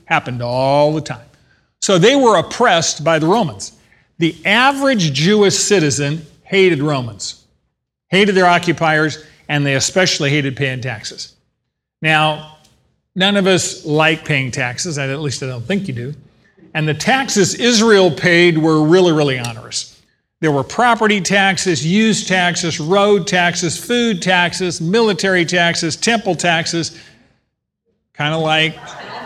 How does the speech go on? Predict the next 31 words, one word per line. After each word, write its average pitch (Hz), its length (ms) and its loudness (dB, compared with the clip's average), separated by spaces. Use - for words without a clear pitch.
today. 165 300 -2
<clears throat> 220 500 4
There 165 140 0
were 170 160 2
lots 185 720 2
of 135 80 -6
taxes. - 480 -12
Tax 175 400 2
on 175 220 2
this, 170 240 2
tax 170 340 0
on 156 120 -2
that, 160 180 2
a 147 60 -2
tax 220 360 2
on 208 120 0
a 190 60 2
tax, 139 380 -4
right? 175 200 -4
So 226 180 4
the 196 60 6
Roman 269 340 4
Empire 170 460 2
had 165 160 2
a 151 40 -2
very 208 380 2
interesting 185 600 -2
mechanism 165 540 0
for 156 200 -6
collecting 180 500 -4
taxes. - 480 -20